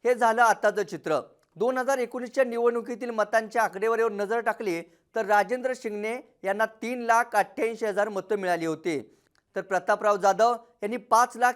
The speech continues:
एकवीस हजार मतं घेत मोठा विजय मिळवला होता, तर वंचितच्या बळीराम शिरस्करांना एक लाख बहात्तर हजार मतं मिळाली होती. मात्र गेल्या पाच वर्षात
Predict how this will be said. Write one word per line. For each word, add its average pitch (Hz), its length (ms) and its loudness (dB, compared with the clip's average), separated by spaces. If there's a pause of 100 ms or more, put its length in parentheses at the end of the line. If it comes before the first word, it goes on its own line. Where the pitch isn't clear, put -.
एकवीस 233 380 -6
हजार 247 200 0
मतं 226 260 -4
घेत 190 220 0 (280)
मोठा 214 380 2
विजय 190 360 0
मिळवला 165 300 0
होता, 151 380 2 (520)
तर 240 60 0
वंचितच्या 240 560 -2
बळीराम 233 400 0
शिरस्करांना 233 760 -2 (240)
एक 233 280 2
लाख 214 220 0 (100)
बहात्तर 196 460 -2
हजार 196 280 0
मतं 190 260 -4
मिळाली 165 320 0
होती. 151 540 -6 (340)
मात्र 247 220 0
गेल्या 262 260 0
पाच 247 380 2
वर्षात 196 380 2